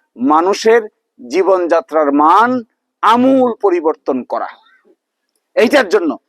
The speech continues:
প্রধানতম কাজ হলো মানুষকে কাজে লাগানো। মানুষ, যত মানুষ তত কাজ, যত মানুষ তত কাজ, যত মানুষ তত বেশি প্রশিক্ষণ, যত প্রশিক্ষণ তত বেশি আয় ইনকামের ব্যবস্থা,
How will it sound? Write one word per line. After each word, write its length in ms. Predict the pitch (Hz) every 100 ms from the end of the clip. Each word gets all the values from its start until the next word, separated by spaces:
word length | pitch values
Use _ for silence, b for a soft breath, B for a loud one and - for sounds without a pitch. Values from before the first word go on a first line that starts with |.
| _
প্রধানতম 520 | 175 208 226 226 214 208
কাজ 300 | 196 175 180
হলো 200 | 226 233 _ _ -
মানুষকে 440 | 196 214 - 131
কাজে 220 | 117 101
লাগানো। 240 | 90 - _ -
মানুষ, 420 | 185 147 - _ _ _ _ -
যত 180 | 208 240
মানুষ 360 | 233 262 247
তত 180 | 214 -
কাজ, 340 | - - - _ _ _
যত 180 | 202 247
মানুষ 360 | 240 254 269
তত 200 | - 202
কাজ, 180 | 156 110 - _ _ _ 127
যত 220 | 214 247
মানুষ 380 | 233 247 277 -
তত 200 | 240 233
বেশি 220 | 220 339
প্রশিক্ষণ, 460 | - - - - - _ -
যত 180 | 190 240
প্রশিক্ষণ 560 | 220 226 247 - 254
তত 180 | 240 220
বেশি 200 | 202 196
আয় 160 | 196 180
ইনকামের 320 | 170 160 143
ব্যবস্থা, 440 | 123 110 - -